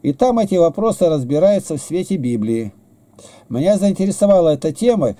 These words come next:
еще мне стало интересно мнение других верующих. Я говорю: «А почему вы такие вопросы ставите? Ну, как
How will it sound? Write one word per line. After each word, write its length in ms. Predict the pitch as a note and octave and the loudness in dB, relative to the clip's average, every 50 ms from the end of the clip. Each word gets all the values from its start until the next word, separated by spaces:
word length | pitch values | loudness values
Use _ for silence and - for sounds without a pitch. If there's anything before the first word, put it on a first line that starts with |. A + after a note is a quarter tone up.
| - - _ | -12 -14 _
еще 380 | - C3+ C3 - - G#3+ A3+ | -6 -4 -4 -2 0 0 0
мне 200 | G#3+ G3+ F3 D3+ | 2 0 -2 -2
стало 400 | C3+ - - G3 G3+ G3 F#3+ E3+ | -4 0 2 2 4 4 2 0
интересно 520 | D#3 C3+ - D#3 D#3 F#3 F#3+ F#3 - D#3 C#3+ | 0 -2 -4 -4 -2 -2 -2 -2 -4 -6 -6
мнение 340 | C#3+ D#3 F#3 F#3+ F3 E3 D3 | -6 -4 -4 -4 -4 -2 0
других 380 | C#3+ D#3 E3+ E3 G3 E3+ C3 | 0 0 0 0 -2 -2 -2
верующих. 640 | D#3+ F#3+ G3+ F3+ C3 G2+ E2+ D#2+ - - - C#2 C2+ - _ _ | -2 0 0 0 0 0 -4 -8 -10 -14 -16 -16 -18 -20 _ _
Я 100 | A#2 B2+ | -6 -6
говорю: 160 | A#2+ B2 A#2 | -4 -4 -4
«А 40 | A2 | -4
почему 340 | - D#3 C#3 - F#3 G3 D#3+ | -4 -6 -8 -8 -6 -4 -4
вы 140 | B2 G#2+ G2+ | -4 -4 -6
такие 260 | - A#2 - - B2 | -8 -8 -6 -4 -2
вопросы 400 | A#2+ B2 - - B2 G#2+ - F#2+ | -2 -2 -2 -4 -6 -8 -8 -12
ставите? 520 | - - B2 G2 D#2+ E2 D#2 - E2+ D#2 - _ _ _ - _ _ _ _ _ _ _ _ _ _ _ _ | -8 -6 -4 -4 -4 -6 -8 -12 -18 -20 -20 _ _ _ -20 _ _ _ _ _ _ _ _ _ _ _ _
Ну, 260 | G2+ G2+ G2 F#2 E2+ - _ | -10 -8 -8 -8 -8 -10 _
как 200 | - C3 A#2 - | -6 -6 -6 -6